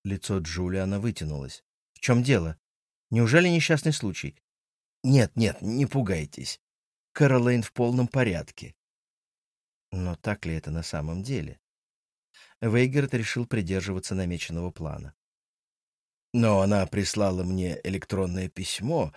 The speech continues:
а потом ещё и позвонила. Ей необходимо».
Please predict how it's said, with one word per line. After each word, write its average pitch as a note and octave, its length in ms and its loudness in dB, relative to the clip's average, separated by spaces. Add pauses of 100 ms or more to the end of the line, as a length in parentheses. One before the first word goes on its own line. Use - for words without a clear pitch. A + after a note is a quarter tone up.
(500)
а G#2+ 100 -2
потом A#2+ 300 2
ещё A2 400 0
и C3 100 -2
позвонила. A2 880 -6 (960)
Ей A2 300 2
необходимо». G2+ 1120 -2